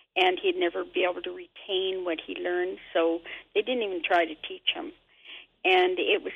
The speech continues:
true at first that he did not, uh, retain what he learned, but I kept working with him with phonics, and, and, uh, he wouldn't retain it, and I'd keep going on and on and on. And then he'd retain a little bit,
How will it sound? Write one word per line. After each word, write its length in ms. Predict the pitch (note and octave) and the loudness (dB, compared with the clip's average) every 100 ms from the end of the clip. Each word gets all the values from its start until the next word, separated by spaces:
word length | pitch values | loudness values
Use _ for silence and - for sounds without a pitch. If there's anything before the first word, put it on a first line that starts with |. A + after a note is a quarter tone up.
| - - | -2 0
true 300 | C4 C#4 G3+ | 2 4 4
at 80 | E3+ - - | 2 -2 -2
first 360 | G#3 F3 F3+ - - - | 2 2 0 -6 -10 -2
that 120 | F3+ - | -2 -2
he 140 | F#3+ - | -8 -2
did 140 | F3 | -2
not, 440 | F#3 F#3 G3 C#3+ - - - - _ _ - | 2 2 2 0 -4 -16 -18 -18 _ _ 0
uh, 160 | F#3 E3+ | 0 0
retain 600 | F4 - F4+ D4+ C4+ G4+ _ _ _ _ - | -4 -4 -2 0 -2 -8 _ _ _ _ 0
what 140 | E3+ - | 0 0
he 140 | E3+ | -2
learned, 300 | D#3+ D3 E3+ - - _ | 0 0 -4 -8 -14 _
but 100 | F#3 | 0
I 140 | E3+ E3+ | 2 2
kept 400 | - F#3+ - - | 2 0 0 -2
working 400 | F#3+ - G3 F#3 | 0 0 -2 0
with 140 | F3 - | -2 -2
him 200 | G3 G3 | -4 -4
with 100 | F3 - - | -6 -8 -2
phonics, 440 | D#3+ E3 G3 - - | 0 0 -4 -8 -4
and, 260 | F3+ E3 F3 - - - _ - | -2 -2 -6 -12 -16 -20 _ -2
and, 400 | E3 E3+ E3+ E3+ - | 2 2 0 -2 -2
uh, 340 | F3+ D#3+ D#3 - - F3 | -2 0 -2 -4 -8 -8
he 120 | F#3+ | -6
wouldn't 340 | F3+ F3 F3+ - | 0 0 0 -4
retain 460 | F#3+ - F#3 E3 | -6 -4 2 2
it, 180 | F#3+ - | 2 -2
and 100 | F#3 | -2
I'd 180 | D3+ - - | -2 -4 -6
keep 260 | F3 - - | -6 -6 0
going 240 | F3 E3+ | 2 2
on 320 | E3 E3 F#3 | 0 0 -2
and 200 | F#3 G3 | -2 -2
on 260 | E3+ E3+ F3+ | 0 0 -2
and 160 | F3+ F#3 | -4 -2
on. 300 | E3+ F3+ A#3 - - - - | -2 -4 -6 -10 -10 -10 -2
And 160 | F#3 | 2
then 140 | F3+ F#3 | 2 2
he'd 240 | B3 C4+ | 0 0
retain 460 | D#4 D4+ C4 B3+ C4 | 0 2 0 0 0
a 120 | C#4+ | 2
little 200 | B3+ G3+ | 2 0
bit, 260 | G3 C4 | 2 2